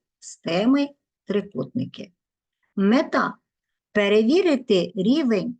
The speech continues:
усвідомлення ознак рівності трикутників та їх застосування в аналізі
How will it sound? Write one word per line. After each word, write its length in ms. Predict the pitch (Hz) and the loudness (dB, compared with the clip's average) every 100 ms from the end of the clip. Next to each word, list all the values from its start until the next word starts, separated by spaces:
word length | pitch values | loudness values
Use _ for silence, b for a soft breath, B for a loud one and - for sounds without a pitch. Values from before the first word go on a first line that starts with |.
| - | -10
усвідомлення 1080 | 190 190 208 214 247 285 240 202 180 165 175 - | -10 -6 -4 -2 0 0 0 -2 -6 -8 -12 -12
ознак 640 | 180 180 196 254 262 _ - | -10 -4 0 0 -2 _ -6
рівності 640 | 185 214 247 202 185 185 | -2 2 0 -2 -6 -10
трикутників 920 | 180 165 147 - 147 - 175 208 208 - _ b b _ | -8 -10 -10 -12 -12 -10 -8 -8 -10 -14 _ b b _
та 140 | - 220 | -2 0
їх 280 | 214 196 | 0 -2
застосування 1000 | 175 165 - 160 143 156 151 175 269 285 285 _ - | -4 -12 -12 -14 -12 -8 -2 2 2 2 -2 _ -6
в 120 | 220 | 0
аналізі 680 | 240 233 220 226 196 202 | 2 2 0 -2 -4 -8